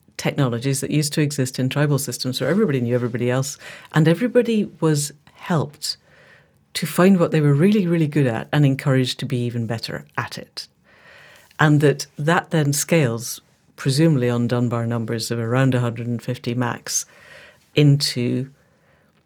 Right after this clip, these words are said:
networks of communities of communities. Is that a reasonable definition of what you've just said? And where are the holes?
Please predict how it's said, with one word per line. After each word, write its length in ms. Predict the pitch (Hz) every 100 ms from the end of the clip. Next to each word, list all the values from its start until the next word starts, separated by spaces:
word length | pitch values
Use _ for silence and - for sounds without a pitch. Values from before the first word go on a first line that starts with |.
| _ _ -
networks 840 | 147 151 143 - - - - - - _ _ _ _ _ _ _ _ _
of 160 | - 135
communities 640 | - 139 135 131 127 123
of 160 | 120 110
communities. 800 | - 120 113 - - - - - _ -
Is 200 | 143 -
that 440 | 190 190 - - _ _ _ _ _ _ _ _ _ _
a 80 | -
reasonable 640 | 143 143 139 131 120 120 143 - _ _ _ _ _ _ _ _ _ _ -
definition 480 | - 143 131 120 -
of 80 | 113
what 160 | 123 -
you've 100 | -
just 160 | -
said? 240 | - 147 - _ _ _ _ _ _ _ _ _ _ _ _ _ - -
And 120 | 143
where 140 | 131
are 60 | 123
the 80 | 123
holes? 400 | 117 107 -